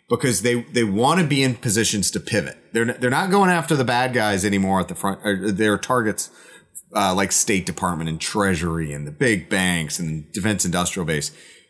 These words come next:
To them, it's not as effective to use a single shot access to get into an agency. And once you block 'em out,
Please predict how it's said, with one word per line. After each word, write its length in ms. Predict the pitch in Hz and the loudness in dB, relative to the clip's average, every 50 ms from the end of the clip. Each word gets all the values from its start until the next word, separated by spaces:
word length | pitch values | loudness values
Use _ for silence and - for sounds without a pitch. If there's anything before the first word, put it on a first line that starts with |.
| _ _ _ _ - | _ _ _ _ -2
To 80 | 135 139 | 0 2
them, 320 | 196 220 220 185 156 151 - - - - _ _ _ _ _ _ - | 4 4 2 2 -2 -4 -8 -16 -20 -20 _ _ _ _ _ _ -4
it's 180 | 131 135 - | -2 0 2
not 220 | 131 156 165 180 190 | 2 2 4 4 4
as 80 | 151 | 2
effective 640 | 170 151 - 151 135 131 - - 117 110 98 - - - _ _ _ _ _ _ _ _ _ _ _ _ _ _ _ _ - - - - | 2 2 2 0 -2 0 0 0 0 0 0 -2 -8 -14 _ _ _ _ _ _ _ _ _ _ _ _ _ _ _ _ -16 -10 -6 -4
to 80 | - 127 | 0 2
use 200 | 127 123 104 113 | 2 2 2 2
a 40 | |
single 260 | 104 - 147 147 143 131 | 2 2 2 2 0 0
shot 260 | - 143 123 113 110 | 0 2 2 2 2
access 640 | 107 113 120 - - - 95 82 80 80 - - | 0 0 0 -2 -2 0 0 0 0 0 -2 -2
to 100 | - 104 | -2 -2
get 140 | 85 107 104 | 0 0 2
into 240 | 101 98 92 - 98 | 0 0 0 0 0
an 80 | 90 | 0
agency. 380 | 87 95 98 85 87 80 - 90 | 2 2 0 0 -2 -2 -2 -2
And 80 | 85 87 | -2 0
once 180 | 95 90 - | 0 -2 -2
you 60 | 90 | -4
block 280 | 76 92 87 85 85 - | -2 0 0 0 0 -2
'em 120 | 82 82 | -4 -4
out, 320 | 87 90 87 82 78 76 | -2 0 0 0 -2 -4